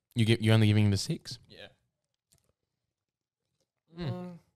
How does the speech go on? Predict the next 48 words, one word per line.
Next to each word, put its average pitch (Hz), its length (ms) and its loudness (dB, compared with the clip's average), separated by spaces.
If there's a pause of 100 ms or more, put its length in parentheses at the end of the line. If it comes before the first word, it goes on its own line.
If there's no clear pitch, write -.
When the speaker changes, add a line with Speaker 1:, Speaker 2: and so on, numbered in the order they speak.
(1700)
Speaker 1:
Seven? 151 360 -2 (680)
Speaker 2:
Six. - 340 -20 (380)
Speaker 1:
You 110 80 -2
still 104 160 0
giving 95 140 -2
it 90 40 -6
a - 20 -8
six? - 280 -10 (180)
Speaker 2:
Six - 240 -14
point 127 240 -18
two. 101 280 -14 (460)
Speaker 1:
Fair 165 200 4
enough. 101 280 -2 (400)
I 196 80 4
think 180 100 4
it's 101 100 -4
good 92 120 -8
though. 151 140 -2 (200)
I, 135 220 0
I - 80 0
don't, 120 180 2 (520)
it's 127 180 -6
not 180 240 0
bad. 120 300 0
I 104 100 -2
just 101 160 -10
wouldn't 85 200 -12
drink 123 260 -10
it. - 80 -16
That, - 140 -10 (260)
like, 107 200 -8 (1600)
Speaker 2:
Yeah. 131 220 -10
Speaker 1:
but - 140 4
I'm 180 180 4
just, 262 180 -4
to 185 60 2
be 180 140 2
honest, 190 240 -2
I'm 127 100 4
actually 160 300 4
not 123 200 2
that 120 100 2
much 107 240 -4
of 98 140 -4
a 90 40 -10
soft - 300 -4
drink 98 160 -4
person. 107 440 -4